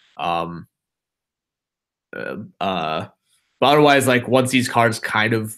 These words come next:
I can't see how much lower these cards can get because there's, like, in another two weeks or whatever, once people start, stop opening these, there's just gonna be, like, no more Core nineteen, and I imagine we'll kind of have a si-, situation that's kind of similar to Rivals Ixalan, where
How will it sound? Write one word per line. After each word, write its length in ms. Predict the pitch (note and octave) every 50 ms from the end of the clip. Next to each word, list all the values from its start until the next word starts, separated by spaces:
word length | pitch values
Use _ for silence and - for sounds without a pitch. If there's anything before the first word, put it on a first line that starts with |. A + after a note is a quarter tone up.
| _ -
I 140 | - B2 C3+
can't 240 | B2 - D3+ C3+ B2
see 160 | C#3 C#3 C3
how 140 | A#2 A#2 A#2+
much 240 | A#2+ A#2+ A2+ - - - -
lower 260 | D2 G#2 A2+ A2 A2
these 180 | A2 G#2+ G2 -
cards 220 | - G#2+ G2+ G2
can 140 | G2+ G2+ G2+
get 300 | G2+ G2+ G2 F2+ - -
because 380 | A2+ A2+ - A#2+ A2+ A2 G#2
there's, 400 | A2 G#2+ G#2 G#2 G#2 - - - _ _ _ _ _ _ _ _ _ _ _ _ _
like, 360 | - G2+ A2 G2+ - - - _
in 220 | - F#2+ A2 A2 G#2+
another 500 | G#2 A2 A2 G#2+ G#2+ G2+ G2 F#2+ - _ _ _ _ _ _ _ _ _ _ _ _ _ -
two 140 | - - A#2+
weeks 240 | A2+ A#2 A2 G#2+ -
or 60 | G2+
whatever, 220 | F#2+ F#2+ F#2+ G2
once 180 | G2 G2 G2+ G2
people 220 | - A2+ G#2 G#2
start, 360 | G2+ - A2+ G2 - - - -
stop 240 | - A2 G2+ G2
opening 380 | - F#2+ F#2 - G2+ G2 G2 F#2
these, 240 | F2+ F#2 F#2+ F#2+ F#2
there's 160 | F#2+ F#2+ F#2
just 160 | F2+ E2 -
gonna 80 | - G2
be, 160 | G2 F#2 F#2+
like, 420 | F#2 F2+ F#2 F#2 - - - - - - - -
no 220 | F#2+ F#2+ F#2 F#2+
more 180 | G2 G#2 G2+ G2+
Core 180 | - A#2+ A2 G#2
nineteen, 500 | G#2 G#2 G#2 G#2+ - A2+ G#2+ G#2 G2 F2+
and 100 | F2+ F2+
I 40 | F#2+
imagine 360 | F#2+ G2 F#2+ F#2+ F#2+ G2+ G2
we'll 140 | F#2 F#2 F#2
kind 200 | - G2 F#2 F#2+
of 60 | F#2
have 320 | F#2+ F#2+ G2 G2 F#2 - - _ _ - _ _ -
a 60 | -
si-, 240 | G2+ - A#2 A2 -
situation 480 | - - C3 B2 - B2 A#2 A2+ A2+ A#2
that's 120 | G#2 -
kind 180 | - A2 G#2+ G#2+
of 60 | G#2+
similar 280 | - A#2 A2+ A2 G#2+ G#2
to 120 | G2+ -
Rivals 320 | G#2 G2+ G2 G2 G2+ G2+ -
Ixalan, 460 | F2 G#2 - - E2 F2 F2+ F#2+ G2
where 360 | F#2+ F#2 F#2 F#2 F#2+ F#2 F#2